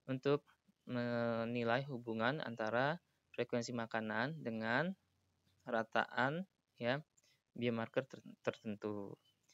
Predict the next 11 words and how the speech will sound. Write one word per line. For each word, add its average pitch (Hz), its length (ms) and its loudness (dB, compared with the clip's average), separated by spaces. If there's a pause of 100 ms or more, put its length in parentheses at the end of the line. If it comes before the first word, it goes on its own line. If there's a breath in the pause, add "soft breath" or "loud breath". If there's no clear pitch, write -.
(160 soft breath)
Atau 147 320 2
bisa 147 240 -6
untuk 131 320 -2
membagi 131 640 2
subjek 127 560 0 (320)
dari 117 380 0
tertil, 156 580 0 (220)
gitu 127 180 -4
ya, 135 140 0 (840 soft breath)
dan 120 480 2
menghitung 151 680 -2